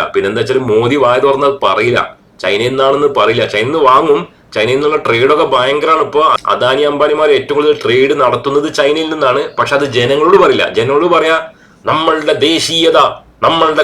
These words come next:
കാവി കോണകം എന്നൊക്കെ പറയും. പക്ഷെ ഏറ്റവും കൂടുതൽ സുഹൃത്ത് ബന്ധം ചൈനയോടാണേനും. അപ്പൊ പറഞ്ഞുകൊണ്ടിരുന്നതെന്ന് വെച്ചാല്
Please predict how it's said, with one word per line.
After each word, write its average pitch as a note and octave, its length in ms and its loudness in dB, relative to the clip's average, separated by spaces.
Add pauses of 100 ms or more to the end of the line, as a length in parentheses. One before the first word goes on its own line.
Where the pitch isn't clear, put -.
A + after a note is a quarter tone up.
കാവി D3+ 300 2
കോണകം D3+ 280 2
എന്നൊക്കെ D3+ 200 0 (120)
പറയും. A#2+ 280 2 (220)
പക്ഷെ A2 220 -2
ഏറ്റവും B2 220 -4
കൂടുതൽ E3 220 0
സുഹൃത്ത് C#3 260 2
ബന്ധം D#3+ 260 2
ചൈനയോടാണേനും. C3+ 640 2 (120)
അപ്പൊ G#2+ 120 0 (100)
പറഞ്ഞുകൊണ്ടിരുന്നതെന്ന് E3 760 0
വെച്ചാല് E3+ 280 0